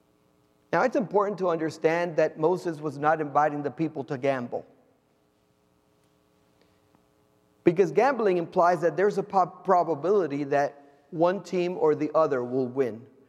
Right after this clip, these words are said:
Even if there's a one percent chance, it's a gamble. Because there's still a chance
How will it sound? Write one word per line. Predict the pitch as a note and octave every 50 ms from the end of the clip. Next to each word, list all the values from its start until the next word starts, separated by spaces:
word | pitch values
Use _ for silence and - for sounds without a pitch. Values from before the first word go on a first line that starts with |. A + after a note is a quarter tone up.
| _ _ _ _ -
Even | B3+ D#4 D#4+ E4 D#4+
if | C#4+ G#3
there's | F#3 A#3+ A#3 A3 F#3
a | G3+
one | F#3 F#3 B3 C#4 C#4+ -
percent | - G#3 G#3 - - B3 A3 G#3 -
chance, | - - A3+ G#3 F3 D#3 D#3 D#3+ - - - - _ _ _ _ _ _ _ _ _ _ _ _ _ -
it's | F3+ - G3+
a | F3+
gamble. | E3+ G3+ G3+ F#3 E3+ - - - - - _ _ _ _ _ _ _ _ _ _ _ _ _ _ _ _ -
Because | A3 B3+ G3 C#4 C4+ G#3 G3
there's | B3+ A#3+ F#3+
still | - - - E4+ F4 F4+ F4 E4+ D#4+ -
a | - B3
chance | - - - - - A#3+ G#3 - - - - - - -